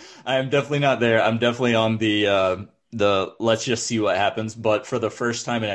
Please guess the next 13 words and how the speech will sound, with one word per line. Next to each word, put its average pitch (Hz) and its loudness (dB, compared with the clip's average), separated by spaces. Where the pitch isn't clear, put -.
a 95 -8
long 101 -2
time, 92 -6
my 104 -2
team 117 0
plays 113 0
so 113 0
well 98 -2
that 92 -4
I 95 0
don't 104 -2
have, 92 -2
um, 87 -6